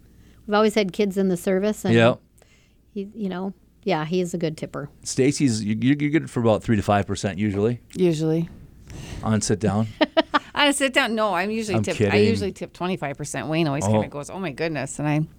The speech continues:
Speaker 3: if it's good service, I don't mind tipping more.
Speaker 1: I
Speaker 2: Yeah.
Speaker 1: totally tip on my service. I'm not gonna lie.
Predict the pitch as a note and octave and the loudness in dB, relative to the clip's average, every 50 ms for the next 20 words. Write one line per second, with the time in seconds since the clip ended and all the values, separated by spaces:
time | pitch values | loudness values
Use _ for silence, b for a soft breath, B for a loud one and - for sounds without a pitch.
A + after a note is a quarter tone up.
0 | b b b b b b b - A3 G#3+ C4+ C#4+ - - C4+ A#3 - - G#3+ A3 | b b b b b b b -2 2 2 2 2 2 2 0 0 2 4 4 6
1 | G3+ E3 D#3+ D#3+ - D3+ D3 D3+ D#3+ E3 - - E3 D3+ A#2+ C#3+ C#3 C#3 C#3+ D#3 | 6 4 4 4 4 2 2 2 2 0 0 0 0 0 2 2 2 2 2 0
2 | D#3 - D#3+ - D#3+ D3 C3+ C3 B2 A#2+ A#2+ C#3 - - - - A#3 C4 C4+ B3+ | 0 -2 -4 -2 0 2 2 4 2 2 2 0 -2 -2 0 2 4 4 6 6
3 | C4+ C4+ C#4+ D4 C#4+ - - B3+ - - G#3+ G3+ G3 F#3+ F#3 - F3+ E3 E3+ E3 | 6 6 4 2 0 0 -2 -4 -2 -2 -2 0 0 0 -2 0 0 0 0 0
4 | D#3 - E3+ D#3+ E3 D#3+ D#3 D3+ - E3 D#3+ D#3+ D#3+ C#3+ D3 D3 - | -2 -2 -2 -2 0 0 -2 -2 -2 -2 -2 -2 -4 -4 -6 -8 -10